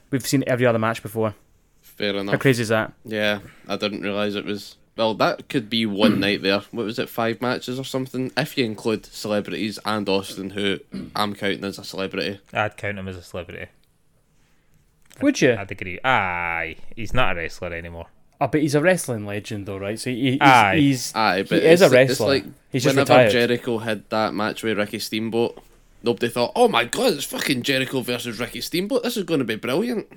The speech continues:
Speaker 2: They thought, "Ah, cool, Ricky Steamboat's back. He's gonna have a wee match."
Speaker 1: All right, fair enough. Mm.
Speaker 2: That's, that's the note
Speaker 1: Fair
Speaker 2: that I
Speaker 1: point.
Speaker 2: had for Mania Night One overall is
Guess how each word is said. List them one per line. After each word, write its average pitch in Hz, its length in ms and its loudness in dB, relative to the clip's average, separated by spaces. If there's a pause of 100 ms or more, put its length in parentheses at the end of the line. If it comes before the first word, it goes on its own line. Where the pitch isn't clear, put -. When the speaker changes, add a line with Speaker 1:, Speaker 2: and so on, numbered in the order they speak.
(120)
Speaker 2:
They 139 100 -4
thought, 147 260 -2
"Ah, 202 200 0
cool, 202 420 0
Ricky 185 220 -6
Steamboat's 175 500 -6
back. 170 280 -2 (200)
He's 175 160 -6
gonna 160 180 -8
have 160 120 -8
a 160 80 -4
wee 165 100 -6
match." - 480 -6 (220)
Speaker 1:
All 127 240 -2
right, 98 160 -12
fair 123 160 -4
enough. 101 280 -12 (320)
Mm. 151 200 -6
Speaker 2:
That's, 131 440 0
that's 135 340 0
the 180 120 0
note 135 200 4
Speaker 1:
Fair 147 100 8
Speaker 2:
that 107 40 6
I - 40 4
Speaker 1:
point. 113 100 2
Speaker 2:
had 120 120 -2
for 127 120 -2
Mania 113 480 2
Night 110 260 0
One 107 220 0
overall 107 540 2
is 107 380 0